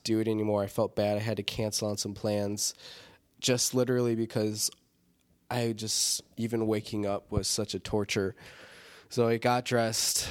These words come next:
That's the other thing. You gotta get dressed up for these things, too. So you get dressed, you walk over to the conference a couple blocks away, and you go to your sessions.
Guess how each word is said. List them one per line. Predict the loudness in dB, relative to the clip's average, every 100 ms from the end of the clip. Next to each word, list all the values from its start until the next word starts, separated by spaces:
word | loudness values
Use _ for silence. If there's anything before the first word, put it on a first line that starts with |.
| 0
That's | 2 4
the | 2
other | 2
thing. | 0 0
You | 0
gotta | 0
get | -2
dressed | -2 0 2 0
up |
for | 0 -2
these | 0 -2
things, | -2 -2
too. | -2 0
So | 0
you | -2
get | -2 -4
dressed, | 0 0 0 -2 -2
you | -2
walk | 0 0 0
over | 0
to | 0
the | -4
conference | -4 -6 -4 -6 -6
a | -6
couple | -4 -2
blocks | -2 -2 -4
away, | -2 -2 -2
and | -6
you | -6
go | -2 0
to | 0
your | -2
sessions. | -2 -4 -4 -4 -4 -4